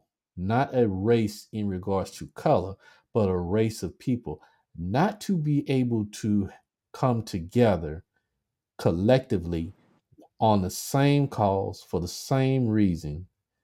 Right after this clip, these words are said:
without the bitterness, the, the fighting and, and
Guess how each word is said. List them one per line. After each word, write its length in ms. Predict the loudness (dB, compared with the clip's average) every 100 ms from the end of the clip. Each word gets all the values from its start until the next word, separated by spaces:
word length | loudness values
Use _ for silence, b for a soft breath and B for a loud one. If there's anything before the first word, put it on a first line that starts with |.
| _ _ _ -2
without 520 | 2 6 6 4 0
the 80 | -2
bitterness, 1120 | 4 6 6 2 -8 -6 -6 -10 -12 -16 -6
the, 200 | -4 -2
the 120 | -4
fighting 840 | -8 2 6 6 6 0 -4 -10 -10
and, 300 | -8 -6 -8 -6
and 340 | -4 -4 -6